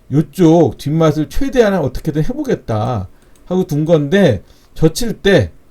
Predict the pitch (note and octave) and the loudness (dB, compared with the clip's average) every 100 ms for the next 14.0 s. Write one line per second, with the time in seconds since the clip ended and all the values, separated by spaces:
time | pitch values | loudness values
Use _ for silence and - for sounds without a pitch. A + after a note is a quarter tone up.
0 | _ _ _ _ _ _ _ _ _ _ | _ _ _ _ _ _ _ _ _ _
1 | _ - - - - - _ - - E3 | _ -20 -20 -20 -20 -20 _ -12 -2 2
2 | F#3 E3+ - A2 C3 A2+ G2+ F2 G2 E3 | 2 2 0 2 0 0 -4 -6 -8 -10
3 | - - - - - _ B2+ C#3 C3 C#3+ | -14 -20 -20 -20 -20 _ -4 -2 0 -2
4 | D#3+ - G#2+ - B2 E3 F#3+ F#3 C3+ B2 | -4 -4 -8 -10 -6 -2 -2 -2 -4 0
5 | E3 C#3+ B2+ C3 C3 F#3+ A2 - - - | 0 0 -2 -2 0 0 0 -6 -20 -18
6 | - C#3 - A#3 G3+ B2 G3+ - F#3 F3 | -12 -10 -2 2 2 2 -4 0 0 0
7 | D#3 E3 B3 B3+ A3 D3 - F3+ C3 F2+ | -4 -4 -2 0 0 0 -2 -2 -2 -6
8 | _ _ - _ - _ _ - C#3+ D3+ | _ _ -20 _ -20 _ _ -2 -2 -2
9 | B2+ G2 F#2 G#2 F#2+ G2 - - B2 C#3+ | -4 -4 -8 -10 -12 -14 -20 -8 -4 -2
10 | C#3+ G#2+ F2+ E2+ F2 - - - - - | -2 -4 -6 -10 -16 -20 -20 -20 -20 -20
11 | - - - - - - D3+ G3 F#3+ - | -20 -20 -20 -20 -20 -8 -2 0 0 -2
12 | - D3+ F#3 G#3 F#3+ - F#3+ E3+ D#3 G3+ | 2 4 4 4 2 4 4 6 4 0
13 | D3+ F#2 - - - - B3+ G3+ G#2+ | -2 -4 -12 -20 -8 -2 0 2 0